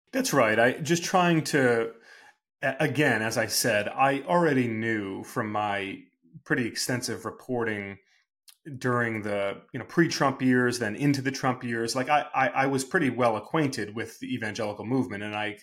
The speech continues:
I understood what was, what was going on. What I really felt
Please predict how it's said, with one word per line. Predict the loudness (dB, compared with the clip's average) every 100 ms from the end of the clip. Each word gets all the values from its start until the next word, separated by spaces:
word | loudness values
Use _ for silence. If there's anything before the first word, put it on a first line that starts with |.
| -10 -6
I | -4
understood | -6 -8 -6 -2 -2 -4 -12 _ -10
what | -10 -8
was, | -10 -10 -12 -14
what | -14
was | -8
going | -6 -4 -2
on. | -2 -4 -12 _ _ _ _ _ _ _
What | -4 2
I | 4
really | 4 4 4 2
felt | 2 2 4 0